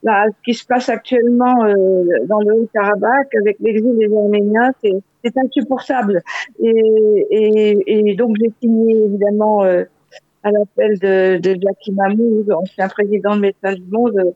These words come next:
cet appel au président de la République de, d'aider, euh, d'aider ces Arméniens. Enfin, on ne peut pas les laisser tomber, c'est pas possible. Mais si vous voulez, je, je distingue bien, euh, les droits de l'homme et les droits de l'artiste. C'est-à-dire que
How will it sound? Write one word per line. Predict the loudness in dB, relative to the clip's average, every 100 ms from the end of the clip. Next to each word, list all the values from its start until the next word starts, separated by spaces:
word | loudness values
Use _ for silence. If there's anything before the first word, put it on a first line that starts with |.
| _
cet | -12 -6 -4
appel | -4 -2 0 2 0
au |
président | -2 -2 0 0
de | 0
la |
République | 0 -2 -4 -8 -6 -6 -2
de, | -4 -2
d'aider, | -2 0 2 2 2
euh, | 0 -4 -4
d'aider | -4 0 -2
ces | 0 -2 -2
Arméniens. | 0 0 0 0 0
Enfin, | -2 -6 -6
on | -6
ne | -8
peut | -8 -4
pas | 0
les | 0
laisser | 0 0 -4
tomber, | -4 0 0
c'est | -2 -2
pas | -4
possible. | -2 -4 -4 -8 -8 -12 -4
Mais | -2 0
si | 0
vous | 0 2
voulez, | 2 2 2 2
je, | 2 2 2
je | 0 -2
distingue | -4 -4 0 0
bien, | 0 0 0 2 2
euh, | 2 -2 -12 -20 _ _
les | -4 -2 0
droits | 0 -2
de | 0 0
l'homme | 2 2 0 -4 _ _ _ _ -4
et | 0 0 -2 -4
les | -2
droits | 0 0
de | 0
l'artiste. | -2 -4 -6 -6 -8 -6
C'est-à-dire | -2 -2
que | -4